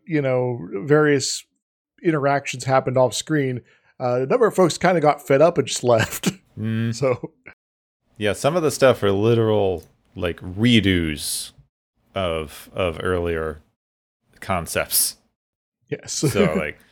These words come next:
Speaker 2: we're gonna get to some of those in not too long. This one, not exactly. It's, it's its own little thing.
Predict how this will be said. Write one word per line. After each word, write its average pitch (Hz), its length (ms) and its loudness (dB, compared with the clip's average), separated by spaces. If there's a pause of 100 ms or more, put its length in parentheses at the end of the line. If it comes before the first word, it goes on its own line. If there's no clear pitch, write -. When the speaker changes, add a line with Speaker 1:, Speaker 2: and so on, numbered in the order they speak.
(100)
Speaker 2:
we're 123 160 4
gonna 123 140 2
get 113 160 4
to - 60 -12
some 107 200 2
of 95 60 4
those 85 340 2
in 90 80 -4
not 90 200 -6
too 92 180 -4
long. 85 240 -2
This 160 260 4
one, 147 320 0 (420)
not 220 420 0
exactly. 131 800 0 (160)
It's, - 220 -14
it's 131 200 -8
its 131 140 -6
own 127 260 -2
little 107 140 4
thing. 104 460 -4